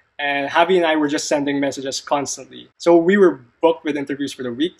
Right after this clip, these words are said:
you know, speakers of the event, people visiting from the Valley, the tech leads of Hong Kong, and at one point we'd even be trending because we were so active online. You know, the point I really wanna drill down here is that I see a lot of people with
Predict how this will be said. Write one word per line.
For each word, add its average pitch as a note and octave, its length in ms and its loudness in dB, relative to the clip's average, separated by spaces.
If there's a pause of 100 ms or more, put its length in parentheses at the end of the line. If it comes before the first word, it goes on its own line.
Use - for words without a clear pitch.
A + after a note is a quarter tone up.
(380)
you C3 60 -12
know, B2+ 60 -4
speakers F3+ 360 -2
of B2+ 80 -4
the C3+ 80 -6
event, F#3 360 -2
people D3+ 320 -6
visiting C#3 360 -10
from B2+ 120 -10
the B2 80 -12
Valley, F3 520 0 (300)
the C3+ 80 -16
tech E3+ 260 -2
leads D#3+ 200 -2
of C#3 260 -4
Hong C3+ 200 -6
Kong, G3 380 0 (420)
and D#3 300 0
at C#3+ 160 -8
one F#3 260 2
point D#3+ 300 -2
we'd E3 120 -2
even D#3+ 220 2
be D3 160 2
trending C#3 560 -2
because C3+ 300 -4
we C#3 60 -4
were C#3 100 -4
so C#3 120 -6
active C3 360 -10
online. B2 420 -10 (560)
You C3 80 -10
know, C3+ 100 -8
the C#3+ 80 -6
point F3 360 0
I - 40 2
really E3 320 4
wanna D3+ 220 0
drill C#3+ 260 -2
down C3 300 -4
here A#2+ 160 -16
is B2 160 -14
that B2+ 260 -6
I C#3 100 -6
see F#3 300 -6
a F#3 80 -2
lot D3 200 -2
of - 160 -14
people C#3 380 -8
with B2 200 -8